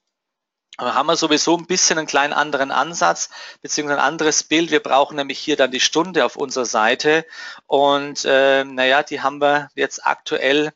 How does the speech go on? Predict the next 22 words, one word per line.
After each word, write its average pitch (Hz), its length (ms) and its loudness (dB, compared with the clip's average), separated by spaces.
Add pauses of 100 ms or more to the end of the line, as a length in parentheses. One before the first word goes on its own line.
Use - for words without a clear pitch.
(540)
eigentlich 143 760 -2 (300)
nicht 135 420 2
wirklich 127 480 2
auf 110 160 -2
unserer 117 300 -2
Seite, 127 560 0 (320)
weil 117 160 2
wir 131 80 0
hier 127 160 0
keinen 117 360 -4
Trend 113 380 -2
haben. 95 380 -4
Diese 113 400 -2
exorbitanten 147 800 0
Bewegungen 151 560 -4
vom 139 180 -12
letzten 135 320 -8
Donnerstag, 143 720 0
Mario 127 380 0
Draghi, 139 640 0
unser 127 320 -4
Dank, 143 400 0